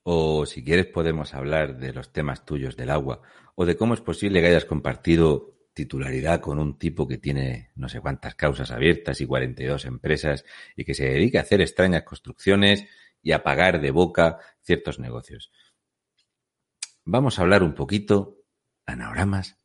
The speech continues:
de lo que se llama populismo de mierda. Muy buenas, me llamo Raúl, soy de Fuente Álamo de Murcia, y vamos a echarnos unas risas.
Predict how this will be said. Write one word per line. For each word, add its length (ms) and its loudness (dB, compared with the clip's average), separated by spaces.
de 140 -8
lo 100 -10
que 100 -16
se 120 -14
llama 260 -2
populismo 520 -6
de 120 -8
mierda. 480 -6
Muy 160 -6
buenas, 480 4
me 140 0
llamo 220 4
Raúl, 520 6
soy 240 -4
de 100 -4
Fuente 320 -6
Álamo 220 0
de 80 -4
Murcia, 540 -2
y 140 -10
vamos 460 0
a 80 -12
echarnos 540 -2
unas 320 -6
risas. 600 -4